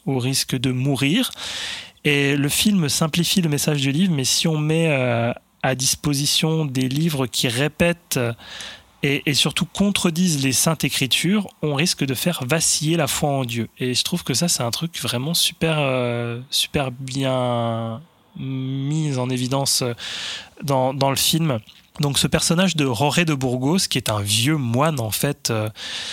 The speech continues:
qui, euh, qui connaît le, la, l'abbaye comme sa poche et qui était, euh, bibliothécaire, euh, euh, de l'abbaye, euh,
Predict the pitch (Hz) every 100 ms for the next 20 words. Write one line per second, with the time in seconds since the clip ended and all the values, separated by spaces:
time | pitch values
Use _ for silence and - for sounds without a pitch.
0 | - - - - 147 135 117 113 110 107
1 | - - 139 139 156 156 127 117 117 123
2 | 127 131 123 123 131 127 135 143 151 -
3 | 127 - 120 - 151 160 - 117 - -
4 | 117 - 143 135 117 135 131 139 131 131
5 | - 135 139 131 113 107 107 - - -
6 | - - 156 127 120 127 127 123 131 147
7 | 151 123 117 113 110